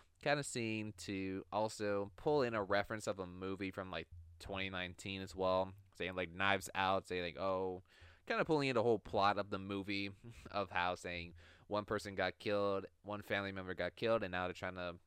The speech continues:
find out who did it, which family member did it. Kinda pulling in that whole plot for the bridge of Anti-Hero, which is really cool, kinda funny, but, but it was interesting to put onto for the bridge.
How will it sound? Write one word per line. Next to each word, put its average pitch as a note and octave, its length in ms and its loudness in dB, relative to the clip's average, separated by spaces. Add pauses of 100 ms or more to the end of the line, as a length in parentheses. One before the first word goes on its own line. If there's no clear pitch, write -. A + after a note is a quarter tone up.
(140)
find F#2 300 0
out F#2 160 2
who F#2 180 -4
did G#2+ 240 2
it, A2+ 220 0
which F#2 520 -2 (120)
family F#2+ 260 -6
member F#2 240 -6
did A#2+ 280 0
it. A#2+ 140 0 (380)
Kinda D3 180 2
pulling A2+ 380 0
in G2+ 140 -2
that F#2+ 180 2
whole G2+ 220 2
plot F#2 420 0 (100)
for G2 140 -2
the F2+ 80 0
bridge F#2 420 2
of G2+ 160 2
Anti-Hero, G2 760 2 (140)
which E3 160 -2
is A#2+ 100 -4
really G2 240 0
cool, G2 440 -2
kinda A2 240 -4
funny, G2+ 480 -6
but, F2+ 220 -4 (120)
but F#3 120 4
it - 20 6
was C3+ 180 4
interesting G#2+ 320 -4
to F#2+ 60 -8
put G#2 180 0
onto F#2+ 260 -2
for F2 120 -10
the E2+ 100 -2
bridge. D#2 480 -4